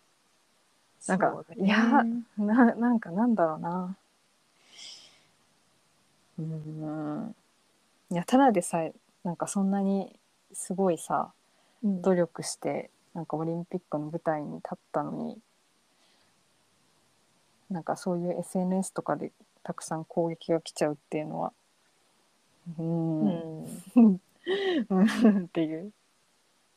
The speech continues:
Speaker 2: 確かに。
Speaker 1: うん。
Speaker 2: まあ、あんまりね、選手は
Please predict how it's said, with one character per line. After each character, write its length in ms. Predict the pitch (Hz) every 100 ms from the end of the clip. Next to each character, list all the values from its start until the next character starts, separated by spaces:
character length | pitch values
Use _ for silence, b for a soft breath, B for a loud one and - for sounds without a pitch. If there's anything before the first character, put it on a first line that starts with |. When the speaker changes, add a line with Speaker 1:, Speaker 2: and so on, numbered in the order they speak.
| _ - -
Speaker 2:
確 260 | - -
か 120 | -
に。 200 | - - - B B B B _ 170
Speaker 1:
う 40 |
ん。 160 | 151 143
Speaker 2:
ま 80 |
あ、 40 | 180
あ 20 |
ん 160 | 202 269
ま 140 | 311
り 320 | 302 311 269 - _
ね、 260 | 208 208 - _
選 340 | - 254 269
手 260 | 262 - 160
は 260 | 147 165